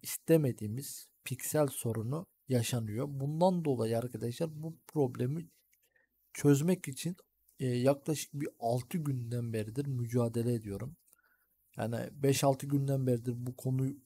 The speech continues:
üzerinde durmadan araştırmalar yapıyorum,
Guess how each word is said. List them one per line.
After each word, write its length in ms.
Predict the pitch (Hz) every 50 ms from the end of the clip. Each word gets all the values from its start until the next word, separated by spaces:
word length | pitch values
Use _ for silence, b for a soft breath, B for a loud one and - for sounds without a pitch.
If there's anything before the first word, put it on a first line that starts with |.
| _ _ _
üzerinde 560 | - 113 107 127 127 123 120 120 120 123 120
durmadan 440 | 120 127 127 127 123 123 120 123 123
araştırmalar 720 | 123 123 127 127 127 120 - - 127 127 127 123 123 123 123
yapıyorum, 560 | 127 123 120 - - - 127 123 127 127 127